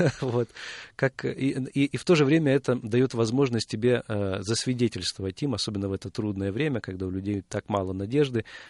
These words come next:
и вдруг они видят того человека, который, ну, казалось бы, вот особенно в,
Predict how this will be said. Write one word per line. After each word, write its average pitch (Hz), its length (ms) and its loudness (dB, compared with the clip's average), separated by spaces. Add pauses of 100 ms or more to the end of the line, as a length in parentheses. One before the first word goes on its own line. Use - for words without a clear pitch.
(120)
и - 80 -10
вдруг 107 280 -2
они 101 100 0
видят 98 240 0
того 95 220 -2
человека, 110 440 0
который, 104 400 -2
ну, 113 140 -4
казалось 104 440 0
бы, 90 140 -6
вот 87 300 -10
особенно 90 480 -4
в, 90 320 -4